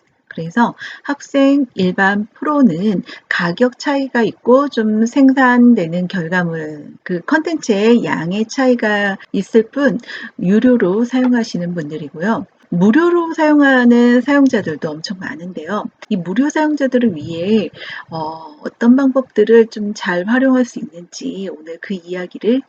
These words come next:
해보려고 합니다. 무료 사용자들은요, 요렇게 두 가지로 지원 범위와 제한 조건으로 이야기할 수 있을 것 같은데요.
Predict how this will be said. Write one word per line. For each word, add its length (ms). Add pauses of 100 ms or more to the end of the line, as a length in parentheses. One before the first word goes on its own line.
해보려고 400
합니다. 480 (760)
무료 140
사용자들은요, 960
요렇게 280
두 200
가지로 840 (120)
지원 380
범위와 720
제한 280
조건으로 920
이야기할 560
수 180
있을 240
것 140
같은데요. 640